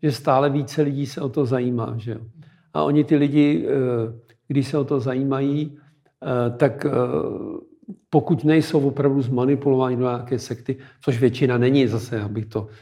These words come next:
nepřeháněl, tak prostě se podívají na nějakou informaci a pak si podívají na jinou a teď si rozšiřují ten obzor, pak třeba se přikloní k tomu, eh, co jim jako vyhovuje.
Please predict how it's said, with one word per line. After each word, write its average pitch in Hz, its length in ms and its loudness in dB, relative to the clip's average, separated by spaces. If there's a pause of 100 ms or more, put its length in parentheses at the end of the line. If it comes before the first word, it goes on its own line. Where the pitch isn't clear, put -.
(300)
nepřeháněl, 120 840 -2 (560)
tak 147 220 4
prostě 160 320 2
se 185 140 6
podívají 170 580 4
na 170 80 2
nějakou 170 280 2
informaci 175 640 2
a 180 60 6
pak 160 220 -4
si 160 220 -2 (260)
podívají 139 360 4
na 151 100 2
jinou 160 640 2 (200)
a 160 60 -6
teď 156 180 0
si 160 120 2
rozšiřují 151 560 2
ten 151 200 -2
obzor, 139 640 0 (260)
pak 139 160 0
třeba 139 260 0
se 147 140 -2
přikloní 135 560 -2
k 127 100 -12
tomu, 127 400 -6
eh, - 960 -8
co 147 180 -2
jim 135 160 0
jako 131 280 -4
vyhovuje. 127 680 0